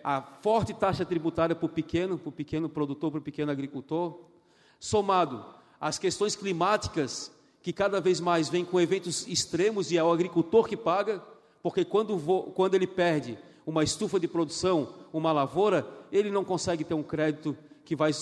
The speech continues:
é, pagar aquele prejuízo que ele teve. Infelizmente, nós não temos esse tipo de política. E somado à falta de incentivo à juventude a permanecer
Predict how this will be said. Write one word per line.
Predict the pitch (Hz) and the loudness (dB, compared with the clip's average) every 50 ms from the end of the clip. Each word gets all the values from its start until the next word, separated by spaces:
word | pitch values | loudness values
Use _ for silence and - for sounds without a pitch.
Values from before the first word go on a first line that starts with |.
| - - - - - | -6 -10 -12 -12 -8
é, | 147 139 135 131 | -6 -4 -4 -4
pagar | 123 - 156 147 143 151 160 160 | -2 0 0 0 2 2 2 2
aquele | 151 160 - 156 147 143 | 2 0 -2 -4 -4 -2
prejuízo | - 156 151 131 151 151 131 139 | -2 -2 0 0 0 -2 -2 -2
que | - 143 | -4 -4
ele | 139 131 | -4 -4
teve. | - 135 123 110 107 104 - _ _ _ _ _ _ _ _ - | -4 -6 -6 -6 -8 -14 -18 _ _ _ _ _ _ _ _ -8
Infelizmente, | 190 208 - - 185 170 160 180 180 170 139 165 | -8 -4 0 2 2 2 2 2 0 -4 -4 -4
nós | 165 156 151 | -6 -4 -4
não | 160 | -6
temos | - - 151 135 120 113 - - - _ _ _ _ - | -4 -4 -6 -6 -6 -10 -14 -16 -18 _ _ _ _ -8
esse | 143 - - | -6 -6 -6
tipo | 160 - - | -8 -10 -10
de | 147 | -6
política. | - 151 139 131 120 - - 117 - _ _ - _ | -4 -2 -2 -2 -4 -6 -10 -14 -16 _ _ -16 _
E | - 202 | -8 -6
somado | - - 220 214 190 180 180 196 190 170 190 160 - - - - - _ _ - | 0 2 2 2 4 4 4 4 2 2 -2 -4 -6 -12 -20 -20 -20 _ _ -2
à | 175 165 | 0 0
falta | - 185 190 180 180 170 | 2 2 2 2 2 -2
de | 185 180 | -2 -4
incentivo | 170 - - 185 170 - - 185 190 170 | -2 -2 -2 -2 -2 -2 -4 -2 0 2
à | 185 160 | 2 2
juventude | 170 175 147 165 151 156 - 170 180 180 185 165 - - - - - | 0 0 -2 -2 -2 0 2 2 2 2 0 -4 -8 -10 -16 -8 -4
a | 156 151 | -4 -2
permanecer | 151 - 170 160 165 165 165 156 143 - - 185 185 165 | 0 0 0 0 2 0 0 0 -2 -2 0 0 0 0